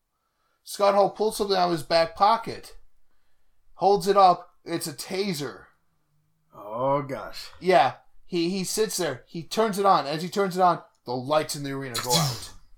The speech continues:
Speaker 2: Yeah.
Speaker 1: They make a joke. "Oh, I think," you, you hear Bobby the Brain, "I don't think we paid our electric bill, folks. I don't know if it got paid. I don't pay it. Did we pay it, Tony?" "We paid it, Bobby."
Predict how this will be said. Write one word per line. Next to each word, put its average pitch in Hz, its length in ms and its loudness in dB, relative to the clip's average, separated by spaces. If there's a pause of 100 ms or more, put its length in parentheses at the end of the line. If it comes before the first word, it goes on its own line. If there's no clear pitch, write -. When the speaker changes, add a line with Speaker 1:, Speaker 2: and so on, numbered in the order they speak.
(380)
Speaker 2:
Yeah. 104 200 -16 (1000)
Speaker 1:
They 175 120 0
make 185 200 -2
a 170 40 -6
joke. 156 420 -6
"Oh, 202 300 8
I 185 40 2
think," 349 580 0 (180)
you, 202 180 -8
you 214 280 -4
hear 202 400 2
Bobby 180 400 4
the 165 80 -4
Brain, 147 320 -4
"I 175 380 0
don't 285 280 6
think 320 140 2
we 285 100 0
paid 277 220 2
our 269 100 4
electric 226 320 2
bill, 160 140 -2
folks. - 560 0 (420)
I 120 140 -10
don't 214 160 6
know 285 120 12
if 233 100 8
it 180 120 -2
got 165 240 0
paid. 180 180 -2
I 190 120 6
don't 254 180 6
pay 175 220 0
it. - 160 -10 (180)
Did 160 120 -4
we 208 100 0
pay 277 240 2
it, - 240 -16
Tony?" 262 320 0 (400)
"We 127 120 -12
paid 139 220 -10
it, 117 260 -14 (640)
Bobby." 123 300 -4